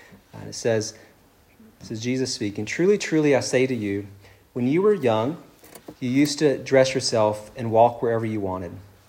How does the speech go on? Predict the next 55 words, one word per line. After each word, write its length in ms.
But 100
when 120
you 160
are 80
old, 360
you 80
will 60
stretch 320
out 160
your 100
hands, 440
and 80
another 340
will 120
dress 400
you 80
and 80
carry 360
you 160
where 140
you 120
do 100
not 220
want 200
to 80
go." 320
This 140
he 80
said 240
to 60
show 300
by 80
what 220
kind 180
of 100
death 300
he 100
was 140
to 80
glorify 480
God. 400
And 160
after 320
saying 480
this, 480
he 140
said 320
to 100
him, 380
this 140
is 140
Jesus 300
speaking 260
to 80
Peter, 400